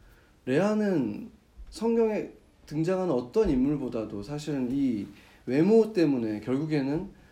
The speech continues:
너무나 불행하고 불공평한 인생을 살게 되는 거죠. 물론 야곱한테도, 야곱의 눈에 들지도 않았고 야곱한테도 사랑받지 못했지만, 그 아버지인 라반이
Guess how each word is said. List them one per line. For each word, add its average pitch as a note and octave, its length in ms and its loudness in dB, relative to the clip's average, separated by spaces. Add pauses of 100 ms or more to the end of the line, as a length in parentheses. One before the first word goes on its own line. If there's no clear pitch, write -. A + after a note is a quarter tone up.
(200)
너무나 A3 400 2
불행하고 E3 720 0
불공평한 F3+ 640 -2
인생을 B2 260 -2
살게 F3 280 -2
되는 A#2+ 240 -2
거죠. G#2 260 -8 (880)
물론 F#3 320 4
야곱한테도, F#3+ 1080 0 (360)
야곱의 D#3+ 360 2
눈에 D#3+ 200 2
들지도 C#3+ 400 -2
않았고 A#2+ 640 -4 (340)
야곱한테도 D#3+ 440 -2
사랑받지 F3+ 480 -2
못했지만, B2 680 -6 (920)
그 E3+ 240 0 (260)
아버지인 G3+ 580 4
라반이 C3 760 -2